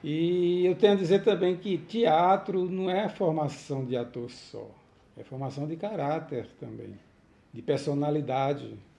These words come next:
não é? Você começa a ter o hábito de,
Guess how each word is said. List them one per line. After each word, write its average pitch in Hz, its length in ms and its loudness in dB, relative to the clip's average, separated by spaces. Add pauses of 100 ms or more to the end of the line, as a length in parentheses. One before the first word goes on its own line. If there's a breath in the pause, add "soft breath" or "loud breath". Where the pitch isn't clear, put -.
(260)
não 131 180 -10
é? 202 100 -8 (880 soft breath)
Você 143 260 0
começa 170 560 0 (180)
a 143 480 -4 (380)
ter 165 480 -2
o 131 120 -6
hábito 147 580 0
de, 123 600 -8